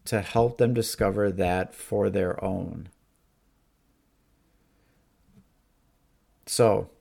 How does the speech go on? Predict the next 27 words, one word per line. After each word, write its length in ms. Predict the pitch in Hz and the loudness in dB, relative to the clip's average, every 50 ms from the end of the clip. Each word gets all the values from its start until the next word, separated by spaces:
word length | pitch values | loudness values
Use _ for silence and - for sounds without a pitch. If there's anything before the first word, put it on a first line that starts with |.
| _ _ _ _ _ _ _ _ _ - _ _ _ _ _ _ _ _ _ _ _ - | _ _ _ _ _ _ _ _ _ -20 _ _ _ _ _ _ _ _ _ _ _ -6
what 340 | 175 113 123 135 135 - - | 2 6 8 8 8 6 4
is 260 | 143 127 127 127 127 | 4 4 4 4 2
California 680 | - - 143 123 127 127 127 - - 127 123 131 127 120 | 2 4 6 6 8 8 6 4 2 2 2 2 2 0
sober, 640 | - - 127 123 123 123 127 139 147 151 151 - - _ _ _ _ _ _ _ _ _ _ _ _ _ _ _ _ _ _ _ _ _ | 0 2 4 4 4 4 2 2 2 2 0 -4 -8 _ _ _ _ _ _ _ _ _ _ _ _ _ _ _ _ _ _ _ _ _
sobriety? 580 | - - 139 139 139 135 139 139 147 151 147 135 - _ _ _ _ - - _ _ _ _ _ - - - _ _ _ _ _ _ _ _ _ _ _ _ _ _ _ _ _ _ - | -4 0 2 6 6 8 8 6 6 2 0 0 -4 _ _ _ _ -20 -20 _ _ _ _ _ -20 -20 -20 _ _ _ _ _ _ _ _ _ _ _ _ _ _ _ _ _ _ -6
To 160 | - - 135 | -2 0 2
me, 520 | 127 127 123 127 139 143 151 151 143 135 - _ _ _ _ _ _ _ _ _ _ _ _ _ _ _ _ _ _ - | 2 4 4 4 4 4 4 2 0 -2 -8 _ _ _ _ _ _ _ _ _ _ _ _ _ _ _ _ _ _ 0
it's 300 | - 127 120 - - - | 2 2 2 2 2 2
no 180 | 131 131 131 | 4 4 4
different 640 | 127 117 123 120 117 - 127 127 127 131 127 - _ | 4 4 4 2 2 4 2 2 2 2 -2 -2 _
than 140 | - 113 113 | 0 2 4
all 160 | 107 113 117 | 4 4 4
the 120 | 117 127 123 | 6 6 6
other 200 | 113 113 113 107 | 6 8 6 6
ways 240 | 110 110 110 98 | 6 4 2 2
a 60 | 107 104 | 2 0
lot 240 | 98 101 101 - | 0 0 -2 -2
other 280 | - - 110 104 110 107 | 0 0 2 4 2 2
people 320 | 101 - 110 107 107 104 | 0 0 -4 -2 -2 -2
define 680 | 98 104 98 - - 101 98 98 98 98 95 90 85 - _ _ _ | -2 -4 -4 -2 -2 -2 0 0 0 0 -2 -2 -4 -8 _ _ _
sobriety. 840 | - - - - 95 87 92 87 87 87 92 92 87 87 90 - _ _ _ _ _ _ _ _ _ _ _ _ _ _ _ _ _ _ _ _ _ _ _ | -14 -10 -6 -4 -2 -2 -2 -2 -2 -4 -6 -8 -10 -12 -14 -16 _ _ _ _ _ _ _ _ _ _ _ _ _ _ _ _ _ _ _ _ _ _ _
And 120 | - 104 117 | -4 -2 0
these 180 | 117 110 110 | 0 0 0
discussions 600 | - 113 104 - - 120 120 113 - - 113 113 | -2 -2 -2 0 2 4 2 4 2 2 0 2
that 180 | 113 110 107 104 | 2 2 4 4
are 180 | 107 101 98 95 | 4 4 2 2
have 600 | - 110 101 101 98 98 98 98 95 92 92 | 0 0 2 2 2 2 2 0 -2 -4 -6